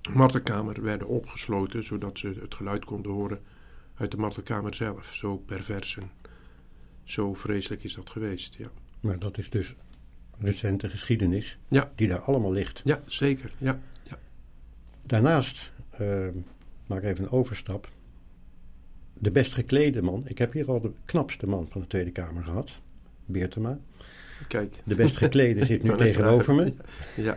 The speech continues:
Speaker 1: nou, dat valt reuze mee, hoor. Vandaag sowieso. Ik heb niet eens een stropdas aan, maar goed.
Speaker 2: Anglofiel.
Speaker 1: Ja, dat kan ik,
Speaker 2: Eh,
Speaker 1: ja.
Speaker 2: Engeland, Noord-Engeland met name, dat is, eh, daar, dat is helemaal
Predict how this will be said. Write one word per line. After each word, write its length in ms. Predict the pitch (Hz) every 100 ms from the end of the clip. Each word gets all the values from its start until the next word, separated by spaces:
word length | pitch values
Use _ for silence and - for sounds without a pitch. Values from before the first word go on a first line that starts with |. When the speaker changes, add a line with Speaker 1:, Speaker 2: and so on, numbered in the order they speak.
| - - -
Speaker 1:
nou, 180 | 101
dat 220 | 107 113 -
valt 260 | 110 -
reuze 280 | 101 101 101
mee, 240 | 160 120 98
hoor. 140 | 110
Vandaag 460 | - 101 110 101 -
sowieso. 400 | 117 104 104 98
Ik 100 | 90
heb 100 | 104
niet 100 | 104
eens 100 | 104
een 60 | 107
stropdas 440 | 120 113 107 95
aan, 60 | 113
maar 140 | 127
goed. 140 | 127 95
Speaker 2:
Anglofiel. 840 | - 131 131 117 98 - 135 180 - - - 143
Speaker 1:
Ja, 260 | 101 120 - - -
dat 180 | 117 - - -
kan 140 | - 107
ik, 180 | 101 98
Speaker 2:
Eh, 60 | 101
Speaker 1:
ja. 80 | 104 - 110 113 -
Speaker 2:
Engeland, 680 | - 127 104 98 95 - - - - - - - - - - -
Noord-Engeland 720 | 104 110 104 107 101 95 90
met 180 | 92 90
name, 440 | 98 92 87 90
dat 200 | 90 90
is, 320 | 95 85 - 95
eh, 60 | 90 90
daar, 240 | 92 90 82
dat 120 | 87
is 120 | 82
helemaal 380 | 82 82 82